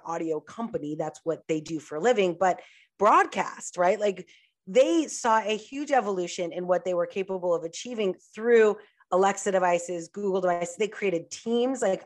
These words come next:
very few companies I've worked with, and I've worked with some big companies, have dedicated teams, voice teams, for building on these platforms. Um, and, and so I,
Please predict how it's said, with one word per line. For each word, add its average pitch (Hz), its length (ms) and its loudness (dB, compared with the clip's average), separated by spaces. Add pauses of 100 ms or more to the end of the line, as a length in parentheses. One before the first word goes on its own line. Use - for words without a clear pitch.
very 202 280 -2
few 226 200 -14
companies 190 400 -2
I've 170 180 0 (120)
worked 170 260 -4
with, 196 160 -6
and 196 80 -4
I've 170 120 -2
worked 190 180 -8
with 196 100 -8
some 196 180 -6
big 180 240 -2
companies, 175 460 -6 (400)
have 208 220 -2
dedicated 202 580 2
teams, 202 480 -6 (220)
voice 214 400 2
teams, 160 440 -8 (240)
for 214 120 2
building 190 680 4
on 185 180 0
these 196 220 -2
platforms. 240 640 -6 (380)
Um, 180 420 2
and, 190 240 0 (140)
and 196 180 -4 (220)
so 208 260 0 (380)
I, 220 60 -4